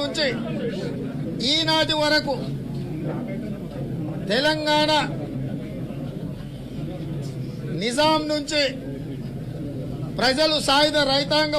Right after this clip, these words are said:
పోరాటం చేసి సాధించుకున్న రోజు నుంచి మలిదశ తెలంగాణ ఉద్యమమే కాదు, తొలి దశ తెలంగాణ ఉద్యమంలో వీటన్నిటికంటే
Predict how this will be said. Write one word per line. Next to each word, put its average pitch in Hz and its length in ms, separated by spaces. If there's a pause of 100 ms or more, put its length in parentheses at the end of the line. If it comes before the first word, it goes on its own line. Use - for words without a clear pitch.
(100)
పోరాటం 294 540
చేసి 285 260 (140)
సాధించుకున్న 285 680 (120)
రోజు 285 220 (100)
నుంచి 294 280 (1900)
మలిదశ 294 460 (180)
తెలంగాణ 302 460 (520)
ఉద్యమమే 302 480 (120)
కాదు, 294 240 (1040)
తొలి 294 280
దశ 302 180 (180)
తెలంగాణ 302 440 (140)
ఉద్యమంలో 302 500 (920)
వీటన్నిటికంటే 302 1000